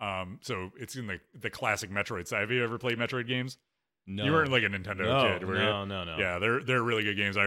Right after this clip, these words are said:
Speaker 1: I played 'em all the way back to when I was a kid. And, uh, I, <laughs> awful, says the arcade.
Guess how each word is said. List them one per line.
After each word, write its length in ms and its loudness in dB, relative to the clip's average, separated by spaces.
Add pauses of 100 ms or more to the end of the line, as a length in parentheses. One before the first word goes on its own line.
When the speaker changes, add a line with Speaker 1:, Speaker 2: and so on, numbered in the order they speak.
(120)
Speaker 1:
I 60 0
played 220 0
'em 80 -4
all 80 -2
the 60 -4
way 100 -4
back 240 -6
to 100 -6
when 140 -6
I 80 -6
was 100 -10
a 60 -12
kid. 240 -8 (600)
And, 220 -2
uh, 320 -2 (840)
I, 180 2 (720)
<laughs> 80 -8 (1040)
awful, 340 2
says 200 -2
the 100 2
arcade. 380 0